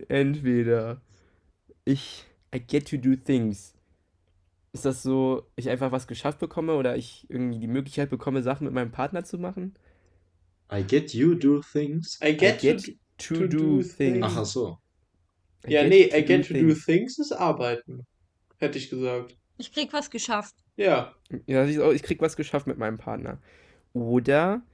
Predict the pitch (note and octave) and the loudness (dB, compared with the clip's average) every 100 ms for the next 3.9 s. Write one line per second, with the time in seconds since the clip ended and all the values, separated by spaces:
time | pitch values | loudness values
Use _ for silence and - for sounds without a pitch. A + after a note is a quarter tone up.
0 | _ _ _ - - D#3 D3 C3 A#2+ D3 | _ _ _ -10 -2 0 0 -2 -4 -6
1 | C#3 B2+ B2 A2 G#2+ B2 B2 A#2 A2+ A2+ | -4 -4 -6 -4 0 0 0 -6 -8 -8
2 | A2 A2 A2 A2 A2 A#2 _ - - D3+ | -10 -8 -10 -8 -14 -16 _ -20 -6 -4
3 | - D3+ D3 C#3+ - - C3+ B2+ - | 0 0 0 -2 -6 -4 -2 -4 -8